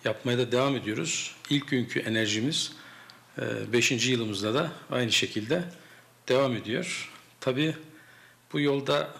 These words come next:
yalnız değilsiniz. E, bu yolda giderken paydaşlarınız sizi devamlı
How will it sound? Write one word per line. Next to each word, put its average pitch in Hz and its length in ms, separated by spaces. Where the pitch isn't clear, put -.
yalnız 139 400
değilsiniz. 131 640
E, 113 260
bu 117 80
yolda 120 240
giderken 123 580
paydaşlarınız 120 920
sizi 117 540
devamlı 117 480